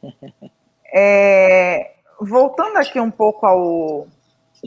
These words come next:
a, a Westminster aqui, o Sérgio,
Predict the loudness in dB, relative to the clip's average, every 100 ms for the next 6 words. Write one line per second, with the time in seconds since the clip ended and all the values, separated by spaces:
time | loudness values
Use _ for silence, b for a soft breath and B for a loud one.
0 | -20 _ -20 -20 _ _ -4 -4 -2 -2
1 | 0 0 -4 -16 -14 -10 -10 -10 -10 -12
2 | -10 -4 -2 -2 -6 -12 -18 -18